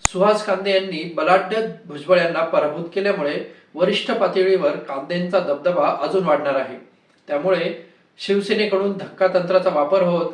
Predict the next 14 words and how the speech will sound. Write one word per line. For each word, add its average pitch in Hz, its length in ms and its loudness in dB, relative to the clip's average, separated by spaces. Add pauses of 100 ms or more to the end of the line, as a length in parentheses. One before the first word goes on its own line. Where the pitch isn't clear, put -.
कांदेंच्या 175 480 -2
गळ्यातही 175 720 0
मंत्रिपदाची 170 680 -4
माळ 170 280 2
पडण्याची 170 480 -4
शक्यता 180 420 -2
निर्माण 147 340 -4
झाली 120 240 -2
आहे. - 420 -2 (420)
नाशिक 170 340 -6
जिल्ह्याला 165 480 2 (180)
किती 240 220 -2
मंत्रिपद 190 460 2
भेटतात 170 440 0